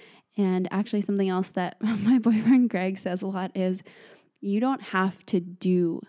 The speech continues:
anything." Like, there are all of these kind of social constructs and, like, social contracts and all these rules we follow, and we feel like, "Oh, I have to do this. I have to go to this. I can't quit this job. I have to stay in this." It's like,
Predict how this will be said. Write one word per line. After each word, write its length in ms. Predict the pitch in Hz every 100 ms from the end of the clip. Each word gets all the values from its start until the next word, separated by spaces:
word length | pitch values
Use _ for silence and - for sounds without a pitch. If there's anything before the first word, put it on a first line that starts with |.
| _ 202
anything." 720 | 185 180 - 104 - 214 - -
Like, 260 | 185 190 190 -
there 240 | 202 202
are 240 | 220 214 196
all 200 | 196 196
of 100 | 196
these 220 | 196 190
kind 200 | - 190
of 140 | 190
social 800 | - - 196 185 - 190 185 190 - - _ _ _ -
constructs 800 | - 180 190 - 190 185 - 190
and, 120 | 180
like, 160 | 180
social 320 | - 185 180 175
contracts 720 | - 214 220 226 214 214 -
and 80 | 196
all 100 | 190
these 240 | 196 196
rules 320 | 196 196 190
we 100 | 196
follow, 300 | - 190 190 190
and 120 | 185
we 80 | 185
feel 180 | - 196
like, 160 | 190 196
"Oh, 120 | 190
I 60 |
have 340 | 190 180 190 -
to 100 | 190
do 160 | 185 185
this. 260 | 185 -
I 40 | 190
have 260 | 185 190
to 80 | -
go 120 | 185
to 100 | 180
this. 320 | 180 185 180 - - - -
I 80 | 202
can't 300 | 208 196 170
quit 200 | - 180
this 180 | 180 180
job. 280 | 185 180 180
I 40 |
have 220 | 180 185
to 100 | -
stay 180 | 190 196
in 100 | 185
this." 200 | 190 185
It's 160 | 190 -
like, 220 | 190